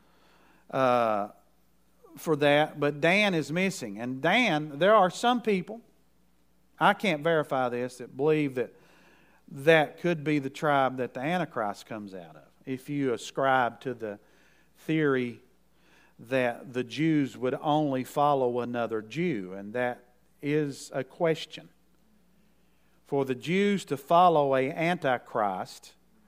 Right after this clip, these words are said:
and to look to him to be their leader, it's not likely that he would be a Gentile. Now, the tribe of Dan was the people in the Old Testament who lagged behind all the time.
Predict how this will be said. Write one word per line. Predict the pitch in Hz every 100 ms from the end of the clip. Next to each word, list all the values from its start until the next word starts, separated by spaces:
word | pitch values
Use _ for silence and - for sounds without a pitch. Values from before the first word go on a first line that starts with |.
| _
and | 123 123
to | 120
look | 127 156 151
to | 139
him | 147 143
to | 131
be | 135 131
their | 123 117
leader, | 147 175 120 101 - _ _ _ _ -
it's | 131 - - _ _
not | 202 151 165 147
likely | 151 147 160 175 135 123
that | 120 117
he | 139
would | 123 120
be | 120
a | 107
Gentile. | 113 139 135 87 - - _ _ _ _ _ _ _ _ _ _ _ _ _ _ _ _ _ _ _ _ _ _ _ _ _ _ _ _ _ _ _ _ - _ _ _
Now, | 123 127
the | 123
tribe | - 160 160 135
of | 123
Dan | 139 175 190 147 131
was | 131 127
the |
people | 135 156 151 131
in | 135 123
the |
Old | 120 135 135
Testament | 170 180 120 123
who | 131 131
lagged | 135 143 123
behind | 123 160 170 120
all | 107 90
the | 92
time. | 101 90 76